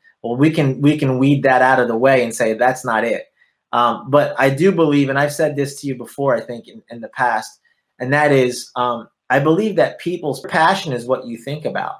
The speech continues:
It's what you dwell on. It's what you meditate about. It's what you think about all the time. It's what you're constantly referring back to in your mind. A lot of time your passion comes up when you're laying in bed and you're quiet and you're in that moment of pla-,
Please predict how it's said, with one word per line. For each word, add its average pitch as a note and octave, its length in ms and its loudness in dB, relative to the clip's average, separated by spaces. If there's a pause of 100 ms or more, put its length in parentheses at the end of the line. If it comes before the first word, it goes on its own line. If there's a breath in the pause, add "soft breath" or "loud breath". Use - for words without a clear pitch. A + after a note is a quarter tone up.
It's - 200 -20
what C3 160 -4
you A#2 140 -12
dwell C3+ 320 0
on. C#3+ 220 2
It's - 120 -10
what A#2+ 140 -4
you A#2 100 -6
meditate C3+ 520 -2
about. C3 360 0
It's - 140 -12
what - 160 -6
you - 60 -20
think C#3+ 320 -8
about C3 240 0
all B2+ 160 0
the C3 100 -4
time. C3 460 -6 (360 soft breath)
It's - 160 -12
what C3 120 -2
you're A#2 100 -6
constantly D#3 640 -4
referring B2+ 520 -4
back C3 380 -2
to D3 120 0
in B2 140 -2
your G#2+ 80 -4
mind. A#2+ 440 -2 (600)
A B2+ 40 -2
lot F3 140 2
of A3+ 80 -2
time F#3 240 2
your C#3+ 140 2
passion D#3 460 0
comes C#3 280 -4
up D#3 400 -2
when C3+ 180 -4
you're C3+ 100 2
laying C#3 360 0
in A#2 140 -6
bed B2+ 400 2 (520)
and C3 160 -2
you're B2+ 140 -2
quiet D3+ 540 2 (300)
and B2+ 140 -6
you're C#3+ 120 0
in C#3+ 80 0
that A#2+ 200 -2
moment C#3+ 360 0
of A2 120 -12
pla-, D3 280 -2